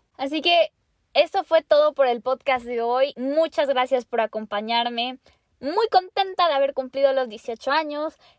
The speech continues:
lista para sacar mi ine. No sé cuándo, pero tengo que sacar mi cita. <laughs> Voy a hacer un podcast contando cosas que necesitas saber antes de tu cita del ine, porque, claro, y siento que necesito chismear eso, pero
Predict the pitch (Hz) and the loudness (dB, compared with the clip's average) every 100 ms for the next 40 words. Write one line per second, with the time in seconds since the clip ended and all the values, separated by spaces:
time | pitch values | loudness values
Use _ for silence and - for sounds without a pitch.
0 | - 294 427 - 359 - 359 370 285 247 | -12 -2 0 0 0 2 0 -2 -4 -2
1 | 285 302 294 269 - 403 320 320 - _ | -2 -2 -6 -8 -8 -6 -6 -8 -12 _
2 | _ _ _ 254 277 277 277 302 311 381 | _ _ _ 0 2 2 0 2 2 0
3 | 330 247 - 247 247 233 226 208 226 226 | 0 0 -2 -4 -4 -4 -10 -6 -6 -6
4 | 269 - 226 - 523 _ - - - - | -8 -10 -8 -8 -8 _ -12 -6 -4 -2
5 | 508 415 - - - - - - _ - | -2 -4 -12 -20 -20 -20 -20 -20 _ 2
6 | 269 285 294 269 247 247 233 247 240 - | 4 4 0 -2 0 0 0 0 -2 -6
7 | - 226 226 240 240 233 277 277 269 240 | -4 -4 -2 -2 0 0 2 2 0 -6
8 | 240 - 226 214 208 220 233 202 190 - | -6 -8 -6 -6 -6 -8 -14 -20 -20 -18
9 | - 233 214 254 233 233 277 196 202 180 | -12 -6 -4 -4 -6 -10 -10 -10 -6 -8
10 | - 269 269 339 359 269 285 269 - - | 2 2 2 -2 -4 -8 -8 -2 -2 0
11 | 226 233 247 247 233 247 - - 233 220 | -4 -6 -12 -12 -10 -10 -12 -16 -12 -8
12 | 214 220 311 302 233 220 214 | -6 -4 -4 -4 -2 0 0